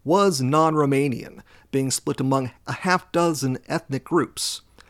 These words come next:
And while that meant Romanians were numerically secure overall, the minorities were clustered together, creating local majorities of their own. They were frequent targets of the Romanian government, who sought to suppress their schools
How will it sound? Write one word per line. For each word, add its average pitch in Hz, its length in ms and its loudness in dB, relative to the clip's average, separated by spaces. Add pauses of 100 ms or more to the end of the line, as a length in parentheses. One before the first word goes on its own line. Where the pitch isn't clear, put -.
(400)
And 208 180 2
while 190 220 4
that 165 240 0
meant 160 180 0
Romanians 143 600 0
were 214 240 8
numerically 147 640 2
secure 208 560 2
overall, 135 640 4 (300)
the 196 80 -2
minorities 285 500 4
were 185 240 4
clustered 147 420 -4
together, 123 420 -2
creating 151 460 -2
local 160 300 2
majorities 123 680 -2
of 113 160 -10
their 117 240 -2
own. 143 320 -2 (560)
They 185 120 2
were 240 200 0
frequent - 540 -4
targets 139 460 2
of 147 60 -4
the 127 60 0
Romanian 123 480 -4
government, 160 580 2
who 135 60 -8
sought 151 360 -4
to 160 60 -8
suppress - 460 -4
their - 160 -10
schools 202 500 0